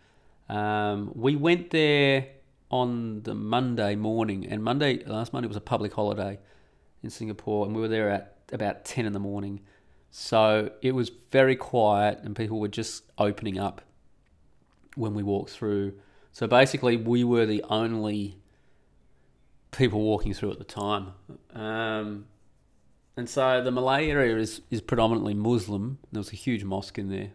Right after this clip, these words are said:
that we walked towards. And we just got the, the vibe that we were dirty white people and they don't like us. Uh, and I think that's the,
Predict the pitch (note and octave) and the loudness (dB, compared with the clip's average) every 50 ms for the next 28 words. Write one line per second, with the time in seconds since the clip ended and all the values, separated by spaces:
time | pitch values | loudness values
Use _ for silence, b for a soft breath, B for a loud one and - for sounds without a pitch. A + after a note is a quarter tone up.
0 | - - G2+ G2+ G#2+ G2+ G2+ G#2 G2+ G2 - - G#2+ G#2 G2+ G2 G2 - - b | -14 -12 -8 -6 -6 -4 -4 -4 -6 -6 -8 -10 -8 -6 -6 -6 -8 -10 -16 b
1 | b b b b b b b b b b b b b b b b _ - A2 A2 | b b b b b b b b b b b b b b b b _ -8 -4 -2
2 | A2 G#2+ G#2+ A2+ G#2 - C3 C#3 E3 F3+ F3 - - C3+ A2+ - - - G#2 F#2+ | -2 0 -2 -4 -6 -4 0 4 4 4 4 2 0 -4 -4 -4 -2 -2 -2 -2
3 | - - G2 F#2 F#2+ F#2 F#2 G2+ F#2+ G2 F#2+ F#2 F#2+ F#2+ F#2+ F#2+ G2 G2 - - | -2 -4 -4 -4 -4 -4 -4 -6 -4 -4 -2 -2 0 0 -2 -2 -4 -6 -10 -18
4 | _ _ _ _ _ - A#2+ G#2+ G#2 - - - _ _ _ _ _ - A2+ A2 | _ _ _ _ _ -10 -8 -6 -6 -8 -10 -14 _ _ _ _ _ -8 -4 -4
5 | G#2+ G#2 G2 G2+ G2 G#2 G#2 G2+ G#2 G#2 G2+ G2 G2+ F#2+ - - A2+ G#2 G#2 - | -2 -2 -2 -4 -2 -2 0 0 0 0 0 0 -2 -2 -4 -6 -6 -6 -6 -6
6 | G#2 G2+ G2 G2 G2+ G2 G2 G2 F#2+ - G2+ G2+ G#2 G2+ - A2 G#2 - - - | -6 -6 -6 -6 -6 -6 -6 -6 -6 -6 -6 -8 -8 -8 -8 -10 -12 -12 -14 -18
7 | _ _ _ _ _ _ _ _ _ _ _ _ - - _ _ - - - - | _ _ _ _ _ _ _ _ _ _ _ _ -20 -20 _ _ -4 -4 -4 -4
8 | - - C3 A2+ G#2+ G#2+ G#2+ G#2+ G#2 G2+ G2+ - - - A2 A2 A2+ G#2+ - - | -6 -10 -6 -4 -4 -2 -2 -2 -2 -2 -4 -4 -4 -4 -2 -2 -2 -2 -2 -2
9 | B2+ G2+ - G#2+ G#2 - - - - - A2 G#2 G2+ G2 F#2+ G2 G2+ | -2 -2 -2 -2 -4 -4 -8 -10 -6 -2 -2 0 0 0 -2 -4 -8